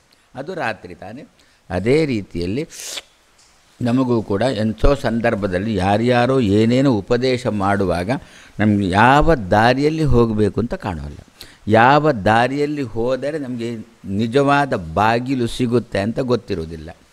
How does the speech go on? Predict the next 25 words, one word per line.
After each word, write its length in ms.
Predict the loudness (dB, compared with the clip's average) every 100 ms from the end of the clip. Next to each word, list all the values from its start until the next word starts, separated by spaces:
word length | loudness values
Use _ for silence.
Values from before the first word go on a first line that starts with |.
| _ -10
ಹಾಗಾದರೆ 360 | -8 -6 -6 -10 _ _ _ -8
ಅದು 280 | -6 -6 -6 0
ರಾತ್ರಿ 460 | 2 2 0 -4
ತಾನೇ. 400 | -2 -2 -2 -4 -14 -20 -2
ಇಂತಹ 600 | 2 2 2 0 -2 0
ರಾತ್ರಿ 600 | 0 2 2 0 -2 -4
ಸಂದರ್ಭದಲ್ಲೇ 1120 | 2 2 4 2 2 0 -2 -2 -2 -2 -2 -4 -6 _ _ -8
ನಮಗೆ 200 | -6 -2
ಯಾರಾದರೂ 480 | 0 2 2 0 0
ಒಬ್ಬರು 220 | -2 -2
ಕೈ 320 | 2 2 4
ಹಿಡಿದುಕೊಂಡು, 640 | 2 0 -2 -2 0 0 -2 -6 -20 -2
"ಬಾ, 180 | 0 0 0
ಇದು 340 | -2 0 0 0
ದಾರಿ" 600 | 2 2 0 0 2 0
ಅಂತ 200 | -2 -4
ಕರ್ಕೊಂಡು 560 | -2 -2 0 0 0
ಹೋಗೋರು 380 | 0 0 0 0
ಹೇಗೆ 400 | 2 2 2 0
ಲೋಕದಲ್ಲಿ 640 | 2 2 0 -2 -2 -4
ಬೇಕೋ 500 | -6 -4 0 2 2 -2 -10 -10 -12 _ _ _ _ _ _ -12 -8
ಅದೇ 320 | 0 4 4
ರೀತಿಯಲ್ಲಿ 440 | 4 0 -2 0
ಒಬ್ಬ 300 | 0 0 -2
ವ್ಯಕ್ತಿ 600 | -2 0 0 -2 -8 -8